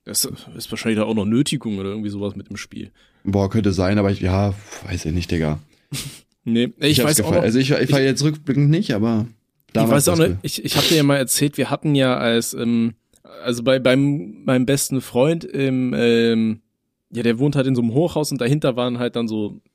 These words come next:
Speaker 1: ja, so größere Gartenanlage, aber so richtig verwildert, weißt du, mit richtig hohen Bäumen und so. Wir haben das immer die Wildnis genannt. Und, ähm, äh, die Wildnis wurde quasi durchtrennt von einer riesigen Steintreppe.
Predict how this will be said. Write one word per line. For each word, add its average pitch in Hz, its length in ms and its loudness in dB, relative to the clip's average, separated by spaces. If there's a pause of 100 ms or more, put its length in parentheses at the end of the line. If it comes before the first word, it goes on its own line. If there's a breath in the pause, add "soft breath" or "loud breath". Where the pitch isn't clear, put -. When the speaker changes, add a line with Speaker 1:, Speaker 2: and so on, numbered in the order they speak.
(320)
Speaker 1:
ja, - 160 -16
so 117 180 -6
größere 123 460 0
Gartenanlage, 120 680 0
aber 127 120 2
so 113 100 0
richtig 131 240 0
verwildert, 120 480 0
weißt 113 160 2
du, 120 60 0
mit 107 100 -2
richtig 123 400 -2
hohen 113 220 0
Bäumen 113 260 2
und 101 80 -4
so. 107 80 -2
Wir 120 80 6
haben 143 80 0
das 135 140 0
immer 127 100 2
die 110 160 -6
Wildnis 113 340 -2
genannt. 87 360 -12 (580 loud breath)
Und, 120 320 0
ähm, 117 260 0 (800 soft breath)
äh, 127 400 2
die 123 200 -2
Wildnis 175 480 2
wurde 170 360 6
quasi 156 420 0
durchtrennt 131 600 -2
von 156 420 0
einer 135 360 -2
riesigen 135 320 -2
Steintreppe. 107 760 -4